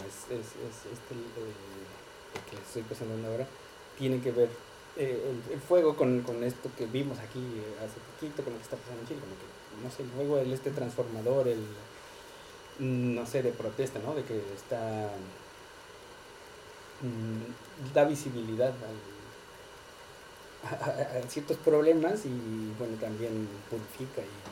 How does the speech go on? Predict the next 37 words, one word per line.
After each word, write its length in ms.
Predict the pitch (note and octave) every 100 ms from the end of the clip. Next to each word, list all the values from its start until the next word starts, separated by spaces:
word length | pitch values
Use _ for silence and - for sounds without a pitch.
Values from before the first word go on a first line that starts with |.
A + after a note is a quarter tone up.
| G2 F#2+ - - - - - - - - - - - B2+
eh, 80 | C3+
está 280 | C3 D3+ C#3
chistoso 300 | - E3+ D#3
porque, 280 | C#3+ - A#2+
bueno, 260 | A2+ C3+
esto 140 | B2 C#3+
viene 180 | C#3 C3+
de 80 | B2+
latín, 380 | B2 D#3 D#3
de, 60 | D3
de 400 | G#2 A#2+ - A2 -
pirons, 280 | C#3 C#3+ B2+ - - - G#3 - - C3+ -
pero 140 | B2+
también 320 | B2 C3+ D3+
en 120 | D3 C#3+
quechua, 380 | E3 E3 D#3 D#3 - - -
porque 200 | C3 B2+
hay 100 | C3
otro 300 | C#3 C#3 B2+
chico 200 | B2+ C#3+
chileno 360 | B2+ C3 C3+ A2+
que 80 | B2+
nos 160 | A2+
está, 260 | A2 - B2+
bueno, 1600 | B2 A#2+ A2+ G#2+ G2 G#2+ - - - - - - - - A#2+ A2+
lo 60 | G#2
estamos 280 | - C#3 C3
haciendo 320 | B2 B2+ A#2+
juntos. 300 | C#3+ C#3+ - - - - - - - - - - -
En 140 | C3+ C#3
quechua 440 | F3 - F#3 F3
también 480 | - C3+ C#3+ D3+ D3+ D3
es 120 | C#3+
quemar, 400 | C#3+ C#3 D#3+ D3+
de 140 | C3+
hecho, 180 | B2+ - -
eh, 800 | C3+ C3+ B2+ A#2+ A#2 A#2 A2